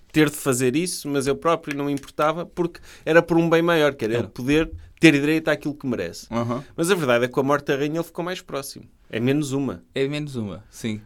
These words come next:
Speaker 2: Quantos é que é preciso morrerem para ele ser rei?
Speaker 1: Oh, pai, dez, não sei.
Speaker 2: Não
Speaker 1: Há
Speaker 2: é
Speaker 1: bem,
Speaker 2: muito.
Speaker 1: sim.
Speaker 2: Não é muito.
Speaker 1: Tem o, o doutor, o, o doutor, eh, William,
Speaker 2: Sim.
Speaker 1: que é o que está a seguir, não é?
Speaker 2: Vamos traduzir esse nome também?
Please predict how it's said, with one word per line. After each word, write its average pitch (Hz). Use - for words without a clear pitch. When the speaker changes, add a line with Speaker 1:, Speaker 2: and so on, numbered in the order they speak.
Speaker 2:
Quantos 190
é 180
que 180
é 175
preciso 151
morrerem 143
para 156
ele 135
ser 127
rei? 139
Speaker 1:
Oh, -
pai, 104
dez, 95
não 117
sei. 101
Speaker 2:
Não -
Speaker 1:
Há -
Speaker 2:
é -
Speaker 1:
bem, 151
Speaker 2:
muito. 131
Speaker 1:
sim. -
Speaker 2:
Não 180
é 107
muito. 107
Speaker 1:
Tem 117
o, 107
o 110
doutor, 113
o, 98
o 107
doutor, 107
eh, 95
William, 143
Speaker 2:
Sim. 104
Speaker 1:
que 107
é 104
o 101
que -
está 113
a 104
seguir, 92
não 90
é? 107
Speaker 2:
Vamos 220
traduzir 147
esse 135
nome 110
também? 117